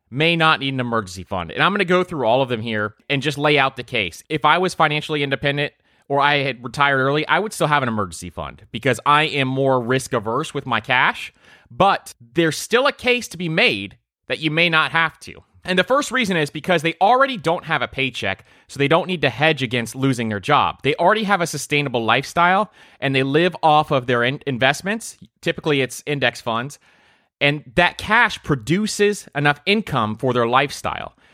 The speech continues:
So they don't need to protect themselves against a loss of a paycheck because they don't have one. The next option they have is if something actually did happen, they have what's called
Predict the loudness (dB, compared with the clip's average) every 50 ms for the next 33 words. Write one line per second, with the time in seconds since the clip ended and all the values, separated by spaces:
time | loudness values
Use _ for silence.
0 | _ -6 0 2 2 2 2 2 0 0 0 2 2 0 0 -2 -2 -2 -2 -2
1 | 0 -2 -2 -2 -2 -4 -4 -4 -4 -2 0 2 2 0 -2 -4 -12 -20 _ _
2 | _ _ _ -2 -2 -2 -2 0 2 2 2 2 0 -2 -10 -16 -18 _ _ _
3 | 0 2 4 4 4 4 2 2 0 -2 -2 0 0 0 -2 -2 -4 -6 -6 -6
4 | -6 -8 -8 -4 -2 0 0 0 0 -2 -2 -2 -4 -4 -2 -2 0 0 -2 -4
5 | -8 -16 -16 -18 _ _ _ -2 0 2 2 0 0 -2 -2 2 4 4 4 2
6 | 0 -4 -4 -4 -4 -2 0 2 2 2 2 2 0 -4 -6 -10 _ _ _ _
7 | _ _ _ -4 -4 -2 -2 -4 -2 -2 -2 -2 0 -2 -4 0 0 0 0 0
8 | -2 -6 -8 -8 -6 -2 -2 0 0 2 2 2 0 0 -2 -8 -12 -12 -16 _
9 | _ _ _ _ _ _ _ _ _ _ _ _ _ _ -4 -2 0 2 2 2
10 | 0 0 -4 -6 -6 -4 -2 0 0 2 0